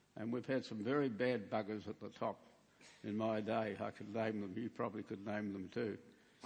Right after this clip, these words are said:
Uh, we've, we've got to have a, an attitude. The police are there to help people, uh, and particularly people in distress, but even people at the bottom of the barrel. And also, we've got to do something about keeping people in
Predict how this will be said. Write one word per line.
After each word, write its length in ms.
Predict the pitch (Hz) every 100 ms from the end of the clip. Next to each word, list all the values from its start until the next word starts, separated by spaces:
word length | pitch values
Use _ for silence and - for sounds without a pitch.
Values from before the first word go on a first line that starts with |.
| - -
Uh, 200 | 110 110 - -
we've, 220 | 131 123 -
we've 220 | 135 127
got 120 | 131
to 60 | 127
have 120 | 127
a, 100 | 123 - -
an 100 | 117
attitude. 600 | 131 147 135 - 143 139 117
The 60 |
police 380 | - 131 143 -
are 180 | 123 120
there 200 | 120 120
to 100 | 117
help 260 | 117 120 120
people, 420 | 117 107 101 98 - - - - _ _ 107
uh, 40 | 104 107 104 107 -
and 440 | 110 113 110 110 107
particularly 480 | 120 135 131 123 120
people 340 | 127 135 117
in 120 | 110
distress, 460 | 104 - - 117 117 -
but 140 | - -
even 220 | 127 - - -
people 320 | 123 117 110
at 100 | 107
the 60 |
bottom 280 | 104 117 110 107
of 80 | 101
the 60 |
barrel. 460 | 98 110 110 101 - - - - - - - _ - 110
And 100 | 113
also, 460 | 117 113 - 107 101
we've 200 | 104 107
got 180 | 117 107
to 60 |
do 60 | 113
something 340 | - 110 98
about 240 | 104 107 -
keeping 280 | 131 110 104
people 340 | 104 120 104
in 120 | 104